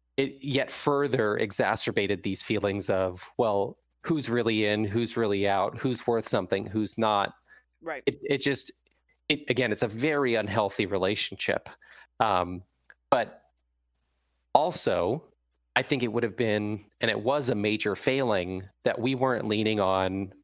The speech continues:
Speaker 1: arguably the people that have been putting in the effort for years. And No Pink Spandex is definitely on that short list. Um,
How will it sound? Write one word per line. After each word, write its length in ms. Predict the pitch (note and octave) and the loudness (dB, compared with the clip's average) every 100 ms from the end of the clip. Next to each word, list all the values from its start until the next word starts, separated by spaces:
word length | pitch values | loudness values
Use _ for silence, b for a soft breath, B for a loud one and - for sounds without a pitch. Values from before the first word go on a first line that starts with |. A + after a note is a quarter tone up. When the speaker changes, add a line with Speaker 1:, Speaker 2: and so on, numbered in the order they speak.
| _ - | _ 0
Speaker 1:
arguably 720 | A#2+ A#2 A#2 A#2 G#2+ G2+ F#2+ | 0 0 -2 -2 0 -2 -2
the 80 | G2+ | -4
people 380 | - B2+ - A2 | -4 -4 -2 -2
that 100 | G#2+ | 0
have 160 | G#2+ | -2
been 140 | G#2+ G2+ | -2 -4
putting 320 | - A2 G2 | 0 0 0
in 340 | G2 G2 G2 - B B B | 0 -2 -6 -10 B B B
the 160 | A#2+ | -2
effort 400 | A2+ A2+ A2 - | -2 0 -2 -2
for 160 | - G#2+ | -4 -4
years. 480 | G#2+ F#3+ A#2+ F#2+ - | -2 -2 -2 -4 -2
And 380 | A2 G#2+ G2 - B B B _ - | -2 -2 -4 -10 B B B _ -4
No 160 | B2+ C3+ | -2 0
Pink 320 | D3 C3 - | 0 -2 -2
Spandex 540 | - C3+ C#3 G2+ - | 0 0 2 0 -2
is 120 | G#2 | -2
definitely 560 | - G#2 - A#2+ A2 G#2+ | 0 0 0 -2 0 0
on 220 | G2+ G#2 | 0 0
that 180 | G2 - | 0 0
short 300 | - B2 B2 | 0 -2 0
list. 480 | G#2+ G2+ - - - _ B B B _ _ - | -2 -2 -4 -6 -10 _ B B B _ _ 0
Um, 400 | A2+ F#2+ F2+ | 2 2 0